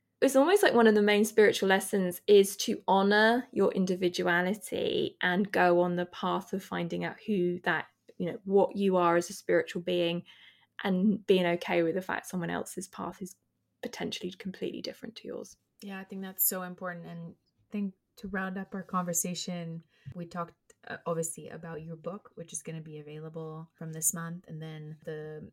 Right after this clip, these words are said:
Speaker 2: uh, workshops, well, the monthly intuition classes that you've been holding, but also some workshops also on your Eventbrite page that I've seen. How can people connect with you, um, generally and learn about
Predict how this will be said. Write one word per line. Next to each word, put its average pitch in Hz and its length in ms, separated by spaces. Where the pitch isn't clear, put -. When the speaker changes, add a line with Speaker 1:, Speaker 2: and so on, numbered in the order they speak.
Speaker 2:
uh, 151 220
workshops, 185 600
well, 165 140
the 160 100
monthly 160 280
intuition 170 400
classes 170 320
that - 80
you've 165 80
been 165 100
holding, 170 420
but - 120
also 165 240
some 160 200
workshops 175 560
also 170 300
on 165 120
your 156 200
Eventbrite 156 480
page 156 300
that 151 120
I've - 140
seen. 180 500
How 185 160
can 196 140
people 190 260
connect 170 380
with 165 140
you, 151 420
um, 151 320
generally 156 640
and 156 280
learn 156 240
about 143 460